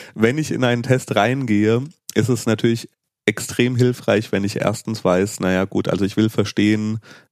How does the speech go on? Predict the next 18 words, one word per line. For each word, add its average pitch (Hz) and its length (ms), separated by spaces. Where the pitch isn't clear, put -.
äh, 95 260
erkennen 110 420
Leute, 101 320
wofür 98 280
dieser 92 240
Button 139 320
ist 135 320
oder 92 280
erkennen 107 360
Leute, 101 1000
äh, - 40
um 101 120
was 101 220
es - 60
in 95 80
diesem 95 200
Text - 320
geht. 139 260